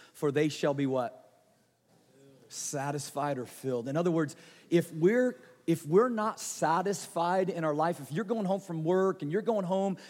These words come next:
and you just feel like this thing in your heart where you're just like, "I'm not satisfied in life. I just feel some unsatisfaction in life." My, my, my word to you would be,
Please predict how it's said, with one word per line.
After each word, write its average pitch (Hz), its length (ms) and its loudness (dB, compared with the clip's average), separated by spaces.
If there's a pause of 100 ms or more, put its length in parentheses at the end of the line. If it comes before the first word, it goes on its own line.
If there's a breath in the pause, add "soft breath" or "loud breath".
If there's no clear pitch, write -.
and 160 140 0
you 226 80 4
just 240 220 -2
feel 202 320 4
like 175 200 0
this 160 220 -2
thing 233 300 -2
in 208 80 2
your 165 100 -2
heart 208 260 0
where 196 60 -4
you're 185 80 0
just 143 60 -6
like, 165 120 -6
"I'm 226 220 -2
not 214 240 -6
satisfied 185 800 0
in 156 140 0
life. 165 220 2 (280 loud breath)
I 226 140 4
just 247 260 -4
feel 233 220 2
some 196 260 -2
unsatisfaction 208 1000 0
in 175 60 0
life." 180 160 2 (320 loud breath)
My, 214 320 4
my, 208 440 4
my 190 200 4
word 202 400 4
to - 140 -2
you 220 80 2
would 190 120 2
be, 185 200 0